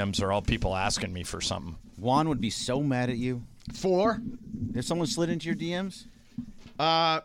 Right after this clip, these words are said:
Speaker 3: yeah, but as, as long as you don't do anything with it, it's fine.
Speaker 1: Right, you can flirt, you just can't act on the
Speaker 3: I'm not,
Speaker 1: flirting.
Speaker 2: Oh,
Speaker 3: I'm
Speaker 2: no,
Speaker 3: not
Speaker 2: he
Speaker 3: even
Speaker 2: can't
Speaker 3: gonna,
Speaker 2: even flirt.
Speaker 3: I'm not
Speaker 2: No
Speaker 3: even gonna
Speaker 2: way.
Speaker 3: flirt. I'm not even gonna flirt.
Speaker 2: Yeah, yeah.
Speaker 3: You just slide in, I'll, I'll, that's it.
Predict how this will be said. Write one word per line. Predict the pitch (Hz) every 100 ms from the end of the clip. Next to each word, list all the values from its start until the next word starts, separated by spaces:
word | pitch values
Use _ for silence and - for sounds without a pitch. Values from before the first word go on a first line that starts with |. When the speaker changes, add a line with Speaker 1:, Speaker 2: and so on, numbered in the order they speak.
| -
Speaker 3:
yeah, | 330
but | 208 196
as, | 202 165
as | 196 175
long | 262
as | 220
you |
don't | 170 135 82
do | 160
anything | 226 123 107 95
with | 98 135
it, | 147
it's | 131 -
fine. | - 170 190 - _ - - _ _ _ -
Speaker 1:
Right, | 190 156 104
you | 185
can | 202 196
flirt, | - 190 185
you | 127
just | 151 -
can't | 151 143
act | 147 151 -
on | 208
the | 254
Speaker 3:
I'm |
not, | 277 269
Speaker 1:
flirting. |
Speaker 2:
Oh, | 170 165
Speaker 3:
I'm |
Speaker 2:
no, | 160
Speaker 3:
not | 147
Speaker 2:
he | 156
Speaker 3:
even | -
Speaker 2:
can't | 170
Speaker 3:
gonna, |
Speaker 2:
even | 143 113
flirt. | - 139
Speaker 3:
I'm | 104
not | -
Speaker 2:
No | 185
Speaker 3:
even | 123
gonna | 95
Speaker 2:
way. | 80
Speaker 3:
flirt. | 165 120
I'm | 113 170
not | 160
even | 139
gonna | 123 101
flirt. | - 107
Speaker 2:
Yeah, | 95 82
yeah. | 175
Speaker 3:
You | 240
just | 233 -
slide | 185 170 160
in, | 147 139
I'll, | 127 120 107 -
I'll, | 120 117 110 - _ -
that's | 95 127 123
it. | 107 -